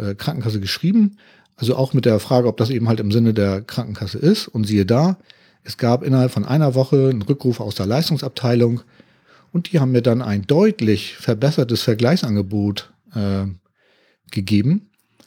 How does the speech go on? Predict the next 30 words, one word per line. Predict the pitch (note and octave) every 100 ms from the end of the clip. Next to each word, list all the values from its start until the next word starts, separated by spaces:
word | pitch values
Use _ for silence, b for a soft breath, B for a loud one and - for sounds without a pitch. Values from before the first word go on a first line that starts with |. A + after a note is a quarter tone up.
| b b b b
Das | A2 B2
waren | A2+ B2+
zwar | - A#2
immer | C3+ E3+
noch | B2
nicht | A#2+ A#2+ - - -
die | A2
vollen | - C3+ E3+ F3
Kosten | C#3 A#2+ - A#2
für | G#2 B2
den | A2+ G#2+
Rollstuhl, | A2+ A#2+ - G#2
den | A2
ich | G#2+
gerne | - F#2+ F#2
haben | A2+ E3+ A#2+
wollte, | G2+ G#2+
aber | G2+ A2
das | -
verstehe | A2+ - B2+
ich | B2+
ja | G#2+
auch, | A#2+ D3+ A#2
dass | G#2 - A2+
wenn | A2
ich | A#2+
jetzt | A2+ -
irgendwie, | A2+ A2+ A2+
keine | G2+ A2+ G#2+
Ahnung, | A#2 B2 G#2+